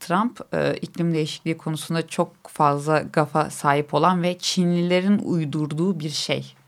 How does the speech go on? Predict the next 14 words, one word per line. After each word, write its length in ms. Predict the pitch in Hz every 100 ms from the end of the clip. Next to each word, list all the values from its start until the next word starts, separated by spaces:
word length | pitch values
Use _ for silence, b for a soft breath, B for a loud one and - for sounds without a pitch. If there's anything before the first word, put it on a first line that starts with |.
| b b b -
olarak 360 | 156 147 151 156
iklim 340 | - 151 147
değişikliğini 600 | 143 139 139 - 147 143
nitelendiren 760 | 135 156 147 156 139 160 165 151
bir 120 | 147
aday 260 | 156 151
olarak 380 | 139 135 156 185
iki 180 | 185 170
bin 60 | 165
on 140 | 160
ikide, 420 | 147 156 175 220 B B B B -
e, 260 | 165 147 147
şöyle 360 | 180 170 151
demiş, 340 | 156 185 247